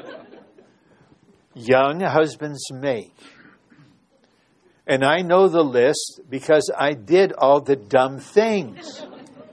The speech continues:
So here's one example.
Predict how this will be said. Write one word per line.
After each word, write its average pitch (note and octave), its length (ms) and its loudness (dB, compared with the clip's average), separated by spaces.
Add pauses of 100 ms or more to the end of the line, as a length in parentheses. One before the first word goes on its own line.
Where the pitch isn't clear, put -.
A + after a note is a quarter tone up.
(1700)
So D#3 240 2
here's F#3+ 360 4
one C#3+ 420 0
example. C#3 840 -6